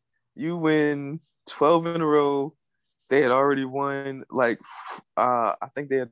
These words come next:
won, like, ten or eleven in a row earlier.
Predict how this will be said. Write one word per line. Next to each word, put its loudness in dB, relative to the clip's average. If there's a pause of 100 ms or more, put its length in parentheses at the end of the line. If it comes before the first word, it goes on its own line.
won, -8
like, -2
ten -4
or 2
eleven -2
in -10
a -6
row 0
earlier. -4